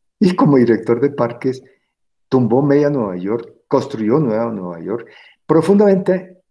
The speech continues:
racista, diseña una, una ciudad contra los negros, eh, desplaza más de quinientas mil personas en Nueva York,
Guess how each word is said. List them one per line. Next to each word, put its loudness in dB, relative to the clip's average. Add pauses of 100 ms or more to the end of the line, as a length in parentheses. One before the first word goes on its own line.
(140)
racista, -6 (520)
diseña 0
una, -2 (200)
una -8
ciudad -10
contra 0
los -8
negros, -10 (840)
eh, -2
desplaza 0
más 0
de 2
quinientas -2
mil -4
personas -4 (1120)
en -4
Nueva -4
York, -10